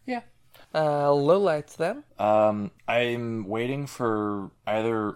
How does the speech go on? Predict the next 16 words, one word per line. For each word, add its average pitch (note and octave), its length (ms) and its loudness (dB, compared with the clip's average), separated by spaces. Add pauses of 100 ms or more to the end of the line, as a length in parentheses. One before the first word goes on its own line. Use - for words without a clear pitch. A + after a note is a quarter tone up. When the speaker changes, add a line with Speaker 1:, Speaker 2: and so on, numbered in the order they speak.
Speaker 1:
Ruri C3+ 540 -4
or G#2 300 -2
Kiyoshiro G#2+ 800 -4
to F#2+ 320 -4
tell, G2 720 -2
um, E2 920 -10 (120)
Hiro A2+ 500 -2
that F#2+ 400 -2
Mom F#2+ 240 -4
said G2+ 280 -6
it's F#2 240 -6
their F#2 200 -8
turn G2+ 240 -8
on G2 180 -4
the F#2+ 160 -4
Digivolution, F#2+ 840 -8